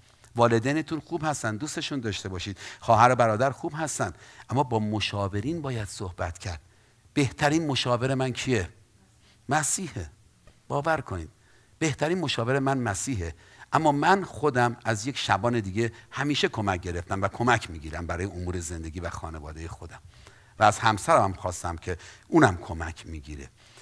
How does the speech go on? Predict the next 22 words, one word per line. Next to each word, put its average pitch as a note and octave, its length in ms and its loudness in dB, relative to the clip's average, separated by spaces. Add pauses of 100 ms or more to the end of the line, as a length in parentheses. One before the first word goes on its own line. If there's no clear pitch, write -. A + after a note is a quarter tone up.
(120)
که - 100 0
یک D#3 140 0
رابطه A#2+ 600 6
درستی G#2+ 480 0
داشته F2 300 -6
باشیم. - 300 -12 (640)
ما F#3 80 6
این G#3 120 6
گونه D#3 220 8
نمیتونیم C#3+ 520 4 (260)
بریم C#3 260 8 (140)
پچ C3 200 2
پچ - 180 0
کنیم E3 280 0 (360)
از B2 140 4
همسرمون، C3+ 680 0
از A2 180 0
دوستمون، C#3+ 520 -2
از A#2 180 -2
همکارمون C#3+ 720 0
به A2+ 100 6
دیگران. A2 540 6